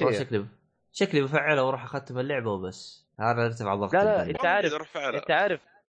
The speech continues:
Speaker 2: أنت عارف إيش في، أنت دحين مو الجنود، آه، الجنود يتعلموا، أنت يتعلموا أسلوبك ترى.
Speaker 1: إيه، عارف، عارف العبط
Speaker 2: أيوه،
Speaker 1: حقهم
Speaker 2: إذا
Speaker 1: هذا.
Speaker 2: أنت
Speaker 1: إذا، إذا
Speaker 2: بتطلق على
Speaker 1: آه،
Speaker 2: القط،
Speaker 1: هيد شوت
Speaker 2: يعني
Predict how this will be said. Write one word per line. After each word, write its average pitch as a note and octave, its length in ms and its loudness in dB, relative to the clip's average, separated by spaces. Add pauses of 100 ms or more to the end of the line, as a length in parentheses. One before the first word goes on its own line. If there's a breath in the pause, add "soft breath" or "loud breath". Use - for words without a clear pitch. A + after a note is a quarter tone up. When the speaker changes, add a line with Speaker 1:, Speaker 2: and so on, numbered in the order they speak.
(100)
Speaker 2:
أنت C#3+ 160 -4
عارف D#3+ 280 0
إيش D#3+ 280 -4
في، B2+ 500 -4 (100)
أنت C#3 160 -10
دحين C#3 240 -2
مو A#2 260 -2
الجنود، D3 520 0 (520 soft breath)
آه، A2 100 2
الجنود D3+ 360 2
يتعلموا، D3 600 0
أنت C3+ 400 -2
يتعلموا C#3 540 -2
أسلوبك B2 480 -4
ترى. A2 200 -4 (500)
Speaker 1:
إيه، A#3 540 6
عارف، F#3+ 340 2
عارف F3 300 -2
العبط D3+ 320 -4
Speaker 2:
أيوه، B2 280 2
Speaker 1:
حقهم A2+ 200 -6
Speaker 2:
إذا B2+ 180 2
Speaker 1:
هذا. E3+ 140 2
Speaker 2:
أنت F#3+ 100 -2
Speaker 1:
إذا، C3 200 2
إذا C#3+ 240 0
Speaker 2:
بتطلق C3+ 300 -2
على C3+ 280 2
Speaker 1:
آه، B2+ 80 4
Speaker 2:
القط، C3 120 2
Speaker 1:
هيد E3+ 220 4
شوت - 100 -6
Speaker 2:
يعني A3+ 220 2